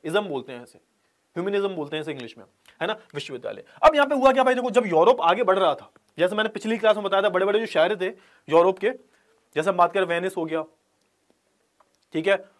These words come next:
और जो रो-, जो रोमन के अंदर ही आया करता, रोमन साम्राज्य के अंदर आया करता, वेनेशिया, अ, वेनिस, ये सब जो है बहुत बड़ा ट्रेड सेंटर बन जाते हैं, है ना। दुनिया के अलग-अलग देश के जो लोग होते हैं यहाँ पे आते हैं भाई, ट्रेड करते हैं। तो जब भाई दु-, मैंने बताया था भाई, देखो जब कोई भी दुनिया के दूसरे देश के लोग आते हैं तो भैया अपनी सभ्यता भी अपने साथ में लाते हैं,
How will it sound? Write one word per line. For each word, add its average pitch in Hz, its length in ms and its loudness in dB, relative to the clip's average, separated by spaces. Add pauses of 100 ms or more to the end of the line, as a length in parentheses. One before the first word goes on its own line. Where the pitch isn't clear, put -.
और 151 200 2
जो 180 100 0
रो-, 170 180 0
जो 165 200 2
रोमन 175 260 0
के 208 100 -2
अंदर 196 180 -4
ही 208 80 -2
आया 180 140 2
करता, 170 220 -8
रोमन 160 200 -8
साम्राज्य 156 340 -6
के 165 60 -10
अंदर 151 160 -8
आया 143 120 -4
करता, 143 240 -8
वेनेशिया, 143 500 -6
अ, 139 420 0 (120)
वेनिस, 147 400 -4 (300)
ये 170 80 -6
सब 190 180 -4
जो 185 100 -6
है 214 60 -2
बहुत 190 260 -2
बड़ा 190 160 2
ट्रेड 208 260 -4
सेंटर 165 280 -6
बन 131 160 -10
जाते 107 240 -12
हैं, - 80 -20 (240)
है 170 60 2
ना। 196 120 -2 (180)
दुनिया 190 300 -2
के 220 100 -2
अलग-अलग 214 340 4
देश 170 240 -2
के 214 80 -10
जो 196 80 -4
लोग 190 140 2
होते 180 160 -2
हैं 185 40 -6
यहाँ 175 80 -6
पे 196 80 -4
आते 165 240 0
हैं 170 80 -12
भाई, 160 140 -8 (220)
ट्रेड 180 220 2
करते 170 240 -6
हैं। 170 60 -10
तो 202 60 -6
जब 226 120 2
भाई 226 160 -4
दु-, 156 180 -12
मैंने 147 200 -2
बताया 226 220 2
था 240 100 0
भाई, 233 120 -2
देखो 214 200 -8 (240)
जब 196 180 0
कोई 170 160 0
भी 214 120 -4
दुनिया 175 240 -2
के 214 100 -4
दूसरे 175 360 -6
देश 165 220 -6
के 202 80 -4
लोग 180 200 -2
आते 139 240 -4
हैं 208 120 -4
तो 254 80 -10
भैया 240 140 -4
अपनी 240 200 -6
सभ्यता 196 340 -2
भी 247 80 -2
अपने 240 160 -4
साथ 190 200 0
में 175 80 -10
लाते 127 260 -6
हैं, - 80 -20